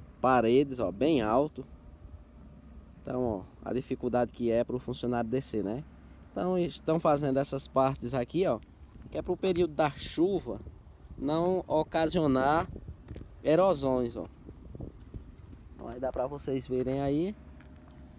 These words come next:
Mais um vídeo aí acompanhando a, as obras aqui do cac, Cinturão das Águas. Vou mostrar aqui pra vocês essa outra parte aqui. Lá vem, lá vem a máquina, ó.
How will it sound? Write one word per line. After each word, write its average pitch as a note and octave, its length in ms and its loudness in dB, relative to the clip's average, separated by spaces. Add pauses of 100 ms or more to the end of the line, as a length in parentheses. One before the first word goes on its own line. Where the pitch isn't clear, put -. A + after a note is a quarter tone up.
(480)
Mais D3 220 4
um F3 140 4
vídeo C#3+ 340 4
aí C#3+ 220 4
acompanhando C3 580 0
a, A2+ 260 2 (960)
as B2 240 4
obras D#3+ 360 4
aqui C3 240 0
do C#3 120 0
cac, D#3 400 2
Cinturão D3 480 0
das A#2+ 240 2
Águas. E3+ 560 0
Vou D3+ 120 -4
mostrar C#3 240 0
aqui C3+ 120 -4
pra B2 160 2
vocês A#2 440 -2
essa A2 180 -8
outra G#2 180 -4
parte G2 320 -4
aqui. C3 320 -6 (1000)
Lá C3 220 6
vem, - 100 4 (320)
lá C#3+ 160 6
vem D#3+ 140 2
a D3 80 6
máquina, D3+ 420 4
ó. A2 120 0